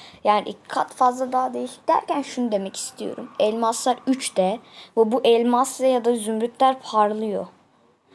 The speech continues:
Ya da gizli tapınaklar buluyorsunuz ve bu gizli tapınakların içine falan giriyorsunuz. Oyun gerçekten çok güzel. Ve ilk başta dediğim gibi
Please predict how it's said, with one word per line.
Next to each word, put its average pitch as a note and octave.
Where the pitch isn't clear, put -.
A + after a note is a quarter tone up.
Ya A3+
da B3
gizli A3
tapınaklar B3
buluyorsunuz A3
ve A3
bu G#3+
gizli A3
tapınakların B3
içine A#3
falan A#3+
giriyorsunuz. G3+
Oyun A#3
gerçekten B3
çok G#3+
güzel. G3+
Ve A3
ilk C4
başta A3
dediğim G3+
gibi G3